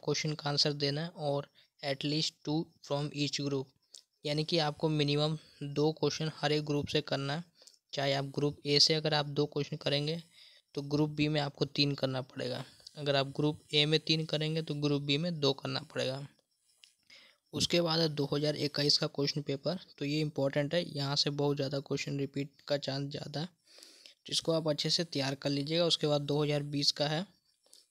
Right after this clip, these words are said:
ग्रुप ए और ग्रुप बी। उसके बाद दो हज़ार उन्नीस का आप लोग देख सकते हैं।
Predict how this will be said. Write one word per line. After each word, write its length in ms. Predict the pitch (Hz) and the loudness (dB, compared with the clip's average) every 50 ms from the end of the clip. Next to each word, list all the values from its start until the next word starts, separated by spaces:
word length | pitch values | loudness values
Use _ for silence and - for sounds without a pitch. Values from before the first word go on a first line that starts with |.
| _ _ _ | _ _ _
ग्रुप 380 | 143 135 147 147 147 147 - 139 | -6 -2 0 0 0 0 0 0
ए 180 | 156 160 170 - | 0 0 0 -2
और 140 | 160 156 147 | -2 -2 0
ग्रुप 280 | 135 143 143 143 139 135 | 0 0 0 0 0 0
बी। 260 | 139 143 131 - - - - _ _ _ _ _ _ _ _ _ _ _ _ - - - - - - _ _ _ _ - | -2 -4 -6 -6 -6 -12 -16 _ _ _ _ _ _ _ _ _ _ _ _ -20 -20 -20 -20 -20 -20 _ _ _ _ -10
उसके 240 | 147 - - - 160 | -10 -6 -2 0 2
बाद 180 | 160 160 151 147 | 2 2 2 0
दो 140 | - 143 131 | 0 -2 0
हज़ार 280 | - 147 147 147 147 147 | 0 0 0 2 0 0
उन्नीस 380 | - 143 143 143 143 143 147 - | 0 -2 -2 0 0 0 0 0
का 140 | - - 147 | -2 -2 -2
आप 140 | 143 139 - | -2 -2 -2
लोग 160 | 147 143 139 139 | -4 -4 -4 -4
देख 140 | 143 139 139 | -2 0 0
सकते 340 | - - 147 - _ - 170 | 0 -2 -4 -8 _ -10 -10
हैं। 120 | 202 220 | -10 -10